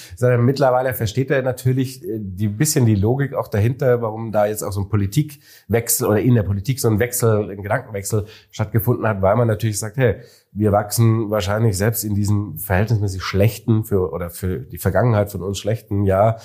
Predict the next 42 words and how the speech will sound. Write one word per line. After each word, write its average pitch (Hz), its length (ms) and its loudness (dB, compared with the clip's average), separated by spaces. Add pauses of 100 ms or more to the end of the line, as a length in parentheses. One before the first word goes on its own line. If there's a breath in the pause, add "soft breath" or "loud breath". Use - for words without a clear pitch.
(160 loud breath)
doppelt 107 280 2
so 101 100 0
schnell 98 240 0
wie 98 80 0
die 92 80 -4
U 95 120 -6
S 90 140 -6
A. 104 380 2 (400 loud breath)
Das 95 180 2
ist 101 160 -4
das, 101 160 0
was 98 140 -4
wir 107 120 2
ungefähr 101 360 -2
brauchen. 101 460 2 (380 soft breath)
Ähm, 90 600 0
und 101 160 2
dann 87 100 0
können 95 160 2
wir 104 80 4
uns 104 160 0
mal 98 60 0
ein 87 80 -2
bisschen 101 260 0
mehr 101 180 2
um 92 220 -8
Binnenkonjunktur 104 640 -2
kümmern. 98 320 0
Wir 90 80 -6
können 98 180 -6
mal 92 120 -6
versuchen, 101 360 -2
das 87 140 -6
Vertrauen 87 340 2
wiederherzustellen 95 720 -2 (280 loud breath)
und 98 120 2
solche 101 260 2
Themen 113 280 0
machen. 104 280 -2
Und, 95 240 -10
äh, 98 200 -4
warum, 104 340 0